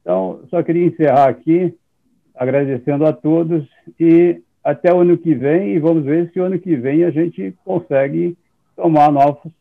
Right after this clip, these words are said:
cerveja, né? E a gente possa, é, bater os nossos papos, fazer nossos negócios, nossos relacionamentos. Então, até o ano que vem, é, num cenário melhor do que esse de dois mil e vinte.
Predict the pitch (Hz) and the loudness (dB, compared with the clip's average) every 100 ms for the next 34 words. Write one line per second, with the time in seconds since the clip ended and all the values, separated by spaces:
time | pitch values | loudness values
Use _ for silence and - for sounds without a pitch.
0 | 180 165 - 175 123 147 160 107 113 120 | -4 -4 -4 -4 0 4 2 2 -4 -2
1 | 147 143 123 123 139 - 143 147 147 147 | -2 0 -2 -4 -6 -8 -10 -2 -2 -2
2 | - 170 156 - _ _ _ 135 139 135 | 0 0 0 -4 _ _ _ -4 -4 -2
3 | 127 127 139 135 127 123 165 165 - 160 | -4 -2 -4 -2 -2 -4 -8 -10 -2 0
4 | 165 - 151 131 143 131 127 127 117 156 | 0 -2 -8 -6 -6 -4 -4 -6 -6 -8
5 | 127 135 123 151 160 143 - 151 135 - | -8 -6 -2 0 0 0 -4 -8 -8 -12
6 | _ _ _ - 127 - 135 - 131 123 | _ _ _ -6 -6 -6 -10 -6 -2 -4
7 | 123 135 127 117 139 160 156 160 147 _ | -4 -4 -2 -2 0 0 0 -4 -8 _
8 | _ _ _ 165 180 190 - _ _ _ | _ _ _ -2 -2 -4 -14 _ _ _
9 | _ _ _ _ - 131 165 175 185 160 | _ _ _ _ -16 -4 2 2 4 2
10 | 165 127 139 147 165 160 160 151 143 143 | 2 2 2 4 4 2 -2 -4 -2 0
11 | 147 - 156 131 139 143 139 127 131 139 | -2 0 0 0 2 0 2 2 2 0
12 | 139 - 127 131 131 - _ _ _ _ | -8 -8 -8 -6 -10 -14 _ _ _ _
13 | _ _ - 120 127 123 127 131 123 135 | _ _ -8 -8 -6 -6 -4 -4 -2 -4
14 | 120 107 - _ | -4 -8 -10 _